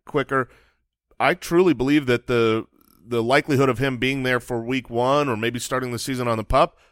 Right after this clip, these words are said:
I feel like a lot of it comes down to the fact that the Cardinals aren't gonna be good. They project to have the highest odds for that number one pick right now. They're,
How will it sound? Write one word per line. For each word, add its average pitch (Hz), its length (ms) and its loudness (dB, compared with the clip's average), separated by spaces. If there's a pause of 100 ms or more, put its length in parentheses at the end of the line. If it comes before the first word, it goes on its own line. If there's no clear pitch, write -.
I - 60 -20
feel - 100 -4
like 339 120 -4
a 175 40 2
lot 131 260 4
of 160 100 0
it - 160 -10
comes 139 320 -6
down 127 240 0
to 151 80 -2
the 120 60 -2
fact 139 340 0
that 131 200 0 (840)
the 107 100 -6 (100)
Cardinals 180 540 0
aren't 220 220 0 (200)
gonna 196 240 0
be 208 180 -4
good. 180 360 4
They 113 160 2
project 135 560 0 (140)
to 180 180 0
have 160 220 4
the 156 100 4
highest 165 320 2
odds 170 240 4
for 180 140 -6
that 170 120 2
number 180 280 2
one 180 180 4
pick 208 260 -2
right 104 220 0
now. 98 260 0
They're, 120 220 2